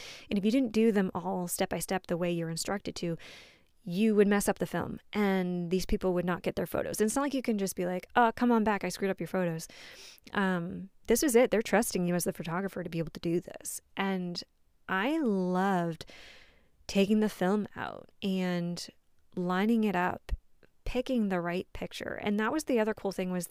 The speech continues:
obviously the pictures are not exactly how they're gonna come out. It's, like, inverted or whatever. So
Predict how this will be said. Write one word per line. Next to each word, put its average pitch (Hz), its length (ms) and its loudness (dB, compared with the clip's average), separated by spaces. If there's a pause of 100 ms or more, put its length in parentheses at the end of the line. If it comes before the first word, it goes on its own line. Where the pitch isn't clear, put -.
obviously 208 300 0
the 208 60 0
pictures - 320 -2
are 180 40 -4
not 175 200 -6
exactly 175 380 -6
how 165 260 -6
they're 170 140 -6
gonna 160 140 -8
come - 160 -10
out. 165 240 -8
It's, - 200 -10
like, - 220 -12
inverted 175 380 -6
or 175 80 -8
whatever. 190 300 -10
So 185 260 -2